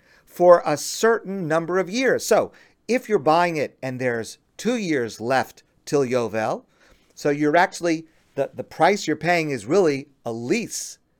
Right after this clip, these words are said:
for two years' worth of crops. That's gonna be your income. If you're buying it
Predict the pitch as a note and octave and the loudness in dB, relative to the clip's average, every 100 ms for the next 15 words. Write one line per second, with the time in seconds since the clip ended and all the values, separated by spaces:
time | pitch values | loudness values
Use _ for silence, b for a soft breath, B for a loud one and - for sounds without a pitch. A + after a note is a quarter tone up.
0 | _ _ _ - C#3+ C3+ - F3 G3+ G3 | _ _ _ 0 2 2 -2 -6 -4 -4
1 | F3 D3 E3+ F3 D#3+ G2+ C#3+ D3+ B2 - | -4 0 2 4 2 2 2 2 -2 -4
2 | C#3+ C3+ - C#3+ C#3 - C3 B2+ A#2+ - | -2 -2 -2 -6 -6 -6 -6 -6 -6 -8
3 | A#2 G2+ B2 A3+ _ _ _ _ b b | -12 -10 -10 -10 _ _ _ _ b b
4 | b b b - E3 - C#3+ A#2+ C#3+ E3+ | b b b -2 -2 0 -2 0 0 2
5 | G3+ F#3 D#3 C#3 | 0 0 -2 -2